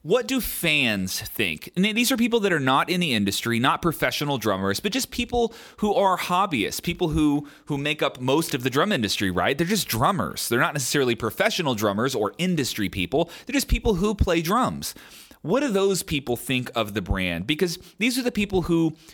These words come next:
don't have any stake in, in the company. They don't care, right?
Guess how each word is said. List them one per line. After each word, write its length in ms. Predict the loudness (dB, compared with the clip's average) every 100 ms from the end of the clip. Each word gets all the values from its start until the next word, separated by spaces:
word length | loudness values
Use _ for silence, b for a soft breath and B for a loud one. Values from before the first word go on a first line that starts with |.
| B
don't 280 | 0 2 4
have 180 | 2 2
any 160 | 0 0
stake 580 | 0 2 2 0 -4 -14 B -2
in, 380 | 0 2 0
in 600 | -2 -4 -4 -2 0 0
the 80 | 0
company. 440 | 0 0 0 -2 2
They 160 | 2
don't 180 | 2 0
care, 380 | -4 -4 -2 -2
right? 560 | -2 0 0 2 -2